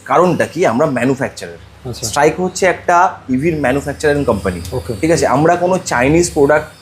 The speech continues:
Speaker 1: চায়না থেকে নিয়ে এসে আমরা কোনো সেল করছি না।
Speaker 2: আচ্ছা।
Speaker 1: এবং তার একটা বড় উদাহরণ কি, আপনি যদি আপনার মোটরটা এক বছর ওয়ারেন্টি
Speaker 2: সৌমেন, দেখাও
Speaker 1: থাকে
Speaker 2: এদিকে, মোটরটা দেখাও।
Speaker 1: একটু দেখো,
Speaker 2: হ্যাঁ।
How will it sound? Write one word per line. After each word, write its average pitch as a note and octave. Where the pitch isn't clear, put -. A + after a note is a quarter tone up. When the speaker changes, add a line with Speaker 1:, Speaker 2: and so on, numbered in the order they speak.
Speaker 1:
চায়না C#3
থেকে D#3
নিয়ে D3
এসে D#3
আমরা D3+
কোনো D3
সেল C3
করছি B2
না। A2+
Speaker 2:
আচ্ছা। A#2+
Speaker 1:
এবং E3
তার E3+
একটা F3
বড় D3+
উদাহরণ E3
কি, E3
আপনি F#3
যদি G3
আপনার F#3+
মোটরটা E3+
এক D3
বছর D#3+
ওয়ারেন্টি D3
Speaker 2:
সৌমেন, A3+
দেখাও G3+
Speaker 1:
থাকে G#3+
Speaker 2:
এদিকে, A3+
মোটরটা G3
দেখাও। G3
Speaker 1:
একটু D#3
দেখো, C#3
Speaker 2:
হ্যাঁ। C#3+